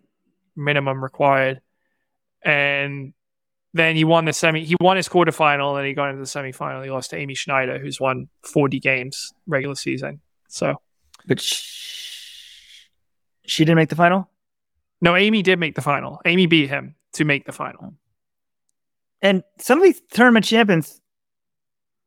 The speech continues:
Speaker 2: you gotta be really good, 'cause some of them look like complete amateurs. Like, they weren't buzzing in very often. Like, the third place in the Tyler match was just, I was like,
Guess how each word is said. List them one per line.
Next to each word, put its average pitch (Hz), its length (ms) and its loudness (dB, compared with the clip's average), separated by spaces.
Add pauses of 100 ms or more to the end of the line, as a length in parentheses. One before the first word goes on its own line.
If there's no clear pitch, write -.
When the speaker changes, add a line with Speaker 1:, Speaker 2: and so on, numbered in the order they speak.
Speaker 2:
you 170 100 2
gotta 220 160 4
be 208 60 4
really 185 240 6
good, 180 260 6
'cause 170 100 0
some 214 160 4
of 202 60 4
them 175 160 4
look 165 160 2
like 143 240 2
complete 135 440 0
amateurs. 123 520 -4
Like, 113 320 -6 (1080)
they 139 120 0
weren't 147 220 0
buzzing 151 380 4
in 151 180 0
very 147 200 2
often. 147 400 2
Like, 131 180 -4 (1040)
the 143 100 -6
third 170 280 2
place 139 400 0 (120)
in 127 200 -4
the 120 200 -2 (2250)
Tyler 135 360 2
match 113 340 0
was 104 140 -14
just, - 320 -14 (120)
I 135 60 -2
was 123 120 -4
like, 110 140 -8